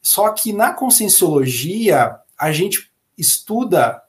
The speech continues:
esse tema de uma maneira que extrapola apenas aqui a dimensão física onde nós estamos, né? Esse espaço-tempo aqui, né, dominado pelas leis da física e as outras leis da natureza,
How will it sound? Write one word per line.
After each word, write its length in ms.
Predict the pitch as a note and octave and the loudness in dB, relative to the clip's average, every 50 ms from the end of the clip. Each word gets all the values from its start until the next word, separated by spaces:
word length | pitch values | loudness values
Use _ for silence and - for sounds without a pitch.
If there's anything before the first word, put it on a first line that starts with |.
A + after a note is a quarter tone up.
| _ | _
esse 360 | D3+ D#3 D3+ - - - - _ | -4 -2 0 0 -2 -2 -6 _
tema 540 | - D#3 E3+ A3 A#3 G#3+ D#3+ C3 A#2 - - D3+ | 0 2 4 4 4 2 2 0 -2 -2 -6 -10
de 180 | C3 D3 F3 | -4 -4 -2
uma 140 | G#3 A#3+ B3 | 0 0 2
maneira 400 | A3 F#3+ E3+ D3+ D#3 F3 G3 G#3 | 2 2 2 4 2 2 2 0
que 160 | - - G#3+ | -4 -4 -2
extrapola 960 | F#3 - - - B3+ B3+ B3+ - _ - F3+ F#3 G3 G#3 G#3+ G3+ F3+ D#3 - - | -2 -2 0 0 -2 -4 -4 -4 _ 2 2 4 4 4 4 4 4 2 0 0
apenas 560 | D#3 D#3 - - - D#3 E3+ F3 F#3 F3 F3 | -4 -6 -4 -6 -6 -4 -2 -2 -2 -2 -2
aqui 300 | F3 F3 - - F3 F3+ | -4 -4 -4 -2 0 0
a 20 | |
dimensão 580 | F#3 E3 F3+ F3+ F3+ F3+ F3 - - - F#3+ G#3+ G3 | 0 0 -2 -2 -2 0 2 2 2 2 0 0 0
física 580 | - - - G#3 G#3+ A#3 G#3+ F#3 E3+ - - | -2 -2 -2 -2 -2 -2 -2 -2 -4 -4 -6
onde 160 | B2+ C3+ C#3 C#3 | -6 -4 -4 -4
nós 220 | B2+ B2+ B2+ B2 | -4 -4 -4 -2
estamos, 680 | B2 - - - A#2 A#2 A2 G#2+ G#2+ - - - - _ _ _ _ _ | -4 -4 -4 -4 -8 -10 -10 -8 -6 -6 -6 -6 -8 _ _ _ _ _
né? 200 | _ B2+ C#3 D#3+ | _ -4 -2 0
Esse 360 | E3 D#3 - - C3 A#2 - _ _ _ _ _ _ - | 2 2 0 0 -2 -4 -8 _ _ _ _ _ _ 0
espaço-tempo 1080 | - - - - - E3+ E3 F3+ G3+ - - - - - F3 F3 F#3+ G#3 F#3+ D#3+ - C3+ | 0 0 0 0 2 2 2 4 4 2 0 0 0 0 2 4 4 2 0 -2 -6 -8
aqui, 300 | B2+ C3+ - D#3 E3+ F#3+ | -8 -8 -10 -8 -6 -4
né, 220 | F3+ D#3 E3 F#3+ | -4 -2 -2 -4
dominado 540 | F#3+ D#3+ D#3 D3+ D3 C#3 C#3 C#3+ D#3 D#3+ D#3+ | -4 -4 -4 -2 -2 0 2 2 2 2 0
pelas 300 | - E3 D3+ D3 C#3+ C3+ | -4 -2 -2 0 0 0
leis 240 | C3+ D3+ D#3+ F3 D#3 | -2 0 0 0 0
da 100 | E3 D#3 | 0 -2
física 640 | - - - - F3 G3+ G#3 F3 D#3+ D3+ C3+ - C3+ | -2 -4 -4 -4 -4 -4 -4 -4 -4 -4 -6 -8 -8
e 80 | B2+ | -8
as 100 | C3 B2+ | -6 -6
outras 320 | C#3 C#3+ D3 D#3 D3 C3 B2+ | -8 -8 -6 -6 -6 -4 -4
leis 520 | C3+ C#3 D#3+ F3+ E3+ - - - - _ _ _ _ _ _ _ _ _ | -4 -2 -2 -2 -2 -2 -4 -4 -6 _ _ _ _ _ _ _ _ _
da 100 | - D3+ | -4 0
natureza, 840 | D3+ D#3 D#3 - - D3 C3+ C3+ D3+ F3+ F#3+ E3 D3 C3+ B2+ C3 | 0 0 0 0 -4 -2 -2 0 0 0 0 0 -2 -2 -6 -10